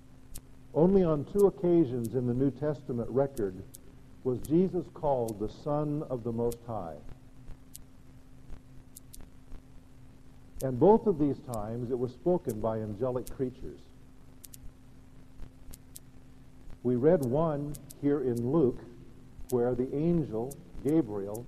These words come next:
used that term, calling him the Son of the Most High.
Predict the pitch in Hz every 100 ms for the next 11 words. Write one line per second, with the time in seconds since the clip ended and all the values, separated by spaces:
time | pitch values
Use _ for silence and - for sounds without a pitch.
0 | 113 123 139 113 131 127 - 131 101 90
1 | 95 - - - - 160 165 151 139 131
2 | 113 - 160 151 135 123 123 123 120 131
3 | 123 92